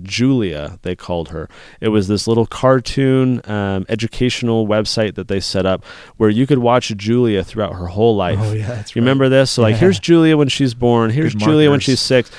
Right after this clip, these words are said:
Speaker 1: And at every phase of Julia's life, the campaign was showing how great government is because it's helping Julia succeed. Hey, when she's born, her mother had Planned Parenthood to manage things for her and
Speaker 2: Oh, yeah,
Speaker 1: supported
Speaker 2: sure.
Speaker 1: by the government and the maternal,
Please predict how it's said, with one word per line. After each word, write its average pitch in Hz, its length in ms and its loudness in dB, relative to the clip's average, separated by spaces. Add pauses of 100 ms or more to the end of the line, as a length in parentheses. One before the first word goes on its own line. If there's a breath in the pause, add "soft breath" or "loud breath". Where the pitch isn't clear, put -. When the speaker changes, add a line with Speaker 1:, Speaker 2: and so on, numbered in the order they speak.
(240 loud breath)
Speaker 1:
And 123 160 0
at 120 80 2
every 147 240 2
phase 147 400 2
of 123 120 0
Julia's 120 520 2
life, 110 460 0
the 113 100 -4
campaign 139 600 -2
was 117 100 0
showing 113 320 -2
how 117 220 -2
great 120 500 0
government 131 480 2
is 117 280 0
because 101 340 -4
it's 117 180 -2
helping 117 480 0
Julia 107 400 2
succeed. 90 600 -6 (320 loud breath)
Hey, 131 180 4
when 117 140 2
she's 143 320 -2
born, 131 480 2 (240 loud breath)
her 139 160 0
mother 131 300 4
had 107 200 -2
Planned 131 360 0
Parenthood 120 520 2
to 110 80 -2
manage 117 400 0
things 117 220 0
for 117 220 0
her 113 340 2
and 98 180 -2
Speaker 2:
Oh, 95 40 -10
yeah, 87 80 -12 (140 loud breath)
Speaker 1:
supported 123 440 2
Speaker 2:
sure. 123 60 0
Speaker 1:
by 123 160 4
the 120 100 2
government 117 520 0
and 101 160 -2
the 98 140 -2
maternal, 123 720 0